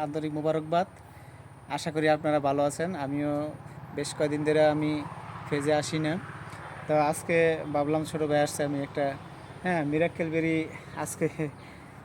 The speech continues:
আমার এই গাছে গত কয়দিন আগে তো ব্যাপক ফল ছিল, হ্যাঁ, এই যে এখন আবার এই যে বারো মাস এই যে ফল আসা পাকা শুরু হয়েছে, এতে আবার মুকুল আসা শুরু হয়েছে। দেখেন কি তালা ধরে,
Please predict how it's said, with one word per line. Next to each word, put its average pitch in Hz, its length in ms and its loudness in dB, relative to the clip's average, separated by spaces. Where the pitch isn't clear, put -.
আমার 151 180 2
এই 151 140 6
গাছে 151 240 6
গত 196 200 8
কয়দিন 196 260 10
আগে 202 200 10
তো 208 60 12
ব্যাপক 175 280 10
ফল 170 140 10
ছিল, 120 160 2
হ্যাঁ, 170 240 6
এই 147 100 2
যে 151 60 8
এখন 185 180 4
আবার 185 200 12
এই 175 80 4
যে 175 120 8
বারো 160 180 12
মাস 156 180 10
এই 139 80 6
যে 147 60 10
ফল 139 160 8
আসা 147 180 0
পাকা 156 260 8
শুরু 151 160 6
হয়েছে, 151 220 4
এতে 156 160 6
আবার 147 200 8
মুকুল 139 280 4
আসা 123 200 -2
শুরু 120 160 -2
হয়েছে। - 200 -8
দেখেন 139 260 2
কি 170 160 0
তালা 156 220 10
ধরে, 127 120 4